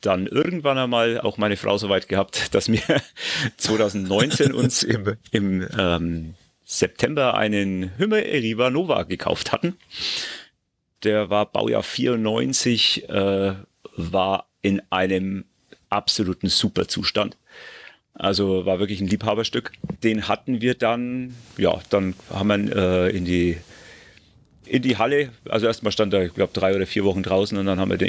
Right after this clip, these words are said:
in die Halle bekommen. Dann sind wir in die Halle, ist er in die Halle gezogen. Da stand er dann über den Winter hinweg,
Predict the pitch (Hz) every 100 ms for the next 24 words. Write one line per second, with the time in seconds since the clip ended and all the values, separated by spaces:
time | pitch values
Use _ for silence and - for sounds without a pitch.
0 | 90 90 87 95 98 101 101 98 95 -
1 | - 92 101 92 90 90 87 92 92 101
2 | 101 92 90 110 131 135 127 135 131 -
3 | - - - - - - - _ - -
4 | 117 110 - - - - 127 127 123 127
5 | 120 127 120 113 110 113 139 147 139 127
6 | 139 -